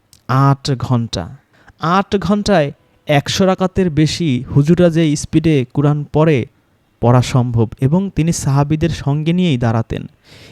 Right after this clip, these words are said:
এই সূরা নাজিল হয়েছে সেই কবে? হুজুররাই দাবি করে থাকেন যে প্রথম দিকে। আর এই রমজানে যে তারাবি ওনারা পড়েন সেটা কবে? অনেক পরে। বলা হয়ে থাকে আল্লাহর রাসূলের হিজরতের পরে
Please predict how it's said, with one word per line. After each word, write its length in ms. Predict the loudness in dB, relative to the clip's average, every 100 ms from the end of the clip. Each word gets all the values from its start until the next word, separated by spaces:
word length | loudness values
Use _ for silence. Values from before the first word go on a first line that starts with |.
| 2
এই 340 | 6 6 4
সূরা 340 | 2 4 4 4
নাজিল 460 | 2 0 2 2
হয়েছে 280 | 2 2 0
সেই 420 | -4 0 2 0 0
কবে? 380 | 2 2 2 0 -8 -2 2
হুজুররাই 440 | 4 4 4 2
দাবি 300 | 2 0 0
করে 220 | 0 -2
থাকেন 460 | -2 -2 -2 -2 -2
যে 260 | -2 -2 -4 _ _ _ _ -2
প্রথম 600 | 2 2 4 4 2 2
দিকে। 320 | 0 0 -6 -8 _ _ _ _ 0
আর 360 | 4 4 2 -8 _ _
এই 280 | 0 0 2
রমজানে 540 | 2 2 2 2 4
যে 100 | 2
তারাবি 460 | 2 2 2 4 2
ওনারা 280 | 2 2 0 2
পড়েন 380 | 4 4 0 -6 -10
সেটা 320 | -8 -4 -2
কবে? 320 | 0 0 -2 -4 -8 -4
অনেক 640 | 0 2 2 4 2 2 0
পরে। 220 | -2 -2 -6 _ _ _ _ -4
বলা 220 | 2 6 8
হয়ে 160 | 6
থাকে 240 | 4 2 2
আল্লাহর 300 | 2 2 2
রাসূলের 300 | 2 0 0 0
হিজরতের 500 | 2 2 2 4 2
পরে 420 | 0 -4 -4